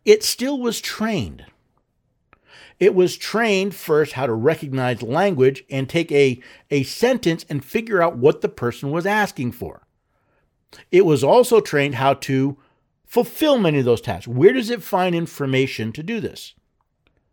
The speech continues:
Now, proof that A-, A Is aren't magic, there have been multiple reports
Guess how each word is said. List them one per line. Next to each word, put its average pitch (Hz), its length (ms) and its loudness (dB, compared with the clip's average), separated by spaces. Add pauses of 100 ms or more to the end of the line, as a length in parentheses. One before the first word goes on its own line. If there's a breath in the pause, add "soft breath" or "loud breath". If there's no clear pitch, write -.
(520 soft breath)
Now, 156 320 0 (640)
proof 254 480 0
that 185 480 2
A-, 180 420 2
A 180 220 4
Is 170 180 -4
aren't 139 340 -2
magic, 117 880 0 (1080)
there 175 120 8
have 185 80 4
been 180 180 6
multiple 247 400 0
reports 165 520 2